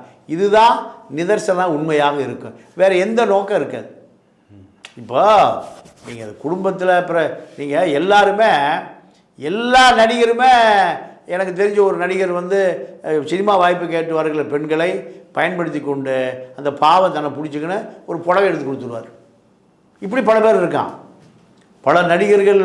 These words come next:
உச்சபட்ச நடிகர்கள் பூராம, ஆ, எனக்கு தெரிஞ்ச ஒருத்தர், ஆ, என்ன, என்ன,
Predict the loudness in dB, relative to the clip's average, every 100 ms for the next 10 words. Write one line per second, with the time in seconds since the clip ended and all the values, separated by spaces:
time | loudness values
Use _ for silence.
0 | 0 -2 -2 -2 0 -4 -4 -4 -4 -4
1 | -4 -2 0 0 0 -2 -4 -8 -12 -18
2 | _ _ _ 0 2 2 2 0 -2 -4
3 | -6 -8 -18 -14 -8 -8 -4 -4 -2 -2
4 | -2 -2 -2 2 2 0 -6 -14 -20 -16
5 | -8 -4 -2 -2 -2 -4 -6 -6 -6 -2
6 | -2 0